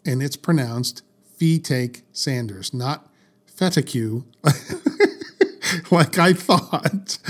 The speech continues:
Sorry, I just, that's what I thought it was. I was like, "That can't be right." No, it's Fitake. And this man left behind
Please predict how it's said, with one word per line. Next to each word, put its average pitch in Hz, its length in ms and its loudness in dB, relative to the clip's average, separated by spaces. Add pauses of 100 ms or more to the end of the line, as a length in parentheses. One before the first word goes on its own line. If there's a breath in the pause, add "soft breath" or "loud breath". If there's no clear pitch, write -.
(140 loud breath)
Sorry, 135 640 2 (320 loud breath)
I 147 140 2
just, 139 540 -4
that's 131 260 -6
what 139 120 0
I 135 100 4
thought 135 320 0
it 127 80 0
was. 120 320 -2
I 113 60 -8
was 110 180 -8
like, 110 260 -10
"That 117 240 -12
can't 151 280 0
be 131 120 -2
right." 123 360 -2 (600 loud breath)
No, 127 240 0
it's 120 140 -4
Fitake. 117 600 -2 (760 loud breath)
And 147 160 4
this 170 160 4
man 165 220 2
left 147 180 -2
behind 135 560 -4